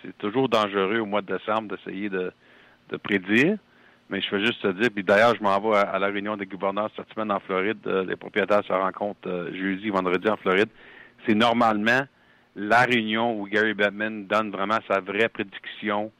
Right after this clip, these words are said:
qui a un peu de backing, euh, pour le, pour la masse salariale. Alors, on, on devrait le savoir cette semaine.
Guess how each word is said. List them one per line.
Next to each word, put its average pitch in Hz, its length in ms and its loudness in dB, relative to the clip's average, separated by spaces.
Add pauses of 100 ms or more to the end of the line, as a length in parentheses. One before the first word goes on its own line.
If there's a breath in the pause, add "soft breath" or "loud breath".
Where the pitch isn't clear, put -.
(500 soft breath)
qui - 140 -10
a 101 60 0
un 95 80 -2
peu 110 200 -4
de 101 60 -6
backing, 98 720 0
euh, 92 160 -6
pour 101 240 -8
le, 92 220 0
pour 101 160 -4
la 95 100 2
masse 95 240 0
salariale. 90 400 -2
Alors, 87 320 -4 (100)
on, 95 60 -2
on 90 40 -6
devrait 90 220 0
le 90 40 -10
savoir 92 360 -4
cette 90 120 -12
semaine. 92 200 -10